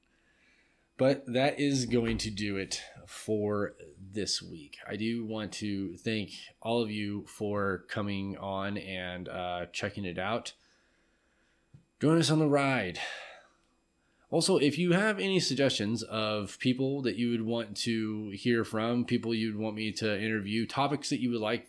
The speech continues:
for me to, uh, to tackle, to address, or anything like that, just let me know. Uh, hit me up in the comments here. Make sure that you're heading over to, uh, Blind Knowledge on YouTube.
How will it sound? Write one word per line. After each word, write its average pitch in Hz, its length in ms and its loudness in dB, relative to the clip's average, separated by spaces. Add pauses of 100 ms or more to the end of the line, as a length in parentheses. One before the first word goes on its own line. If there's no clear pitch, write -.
for - 140 -8
me 110 200 -2
to, 98 500 -2
uh, 87 300 0 (340)
to 131 100 -8
tackle, 135 400 -2
to 101 320 0
address, 107 560 0 (720)
or 107 40 -4
anything 120 180 4
like 120 120 4
that, 131 320 0 (400)
just - 120 -4
let 165 100 4
me 151 60 6
know. 147 340 4 (180)
Uh, 107 400 0 (280)
hit 113 160 -4
me 135 140 2
up 135 240 2
in 120 260 2
the 113 80 -2
comments 127 420 0
here. 139 360 0 (600)
Make 143 200 2
sure 165 180 6
that 160 80 2
you're 139 300 4
heading 127 260 4
over 120 320 2
to, 117 540 0
uh, 104 260 0
Blind 110 320 0
Knowledge 117 560 -2 (260)
on 104 300 -2
YouTube. 135 540 4